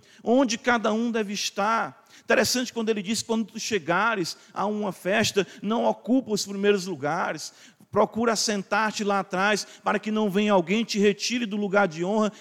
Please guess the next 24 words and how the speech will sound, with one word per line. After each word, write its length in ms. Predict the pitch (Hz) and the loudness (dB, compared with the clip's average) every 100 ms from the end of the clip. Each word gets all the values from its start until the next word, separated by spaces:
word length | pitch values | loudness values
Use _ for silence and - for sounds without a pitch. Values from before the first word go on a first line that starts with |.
| - | -4
e 120 | 202 | -2
saia 320 | 185 202 202 | 0 0 0
dali 280 | 196 202 196 | 0 -2 -4
tu 140 | - 196 | -6 -4
constrangido 680 | 196 175 185 190 165 180 | -2 -2 -2 -2 -2 -2
por 160 | 175 175 | 2 4
isso." 160 | 180 - - - | 4 0 -10 -4
Cristo 300 | 294 320 285 | 2 2 2
nos 180 | 320 254 | -4 -4
ensina 320 | 269 - 302 | -2 2 4
o 60 | 294 | 6
lugar 340 | 226 226 269 | 4 2 0
que 80 | 269 | -2
nós 160 | 247 | -6
devemos 300 | 240 240 240 | -2 -2 -2
estar. 600 | 220 - - 220 240 208 - _ _ _ _ _ _ _ _ _ _ _ _ _ _ _ _ _ _ | -6 -6 -2 -2 -4 -10 -16 _ _ _ _ _ _ _ _ _ _ _ _ _ _ _ _ _ _
Cristo 280 | - 294 - | 2 2 2
nos 120 | 233 | 0
ensina 320 | 233 - 262 226 | 0 0 2 2
as 120 | - | 2
posições 680 | 277 208 190 - 226 254 - | 2 2 2 0 4 4 2
que 80 | |
devemos 420 | 208 202 220 214 180 | 2 2 4 2 2
ocupar. 720 | 170 147 - 160 175 139 | -2 -2 0 2 2 -2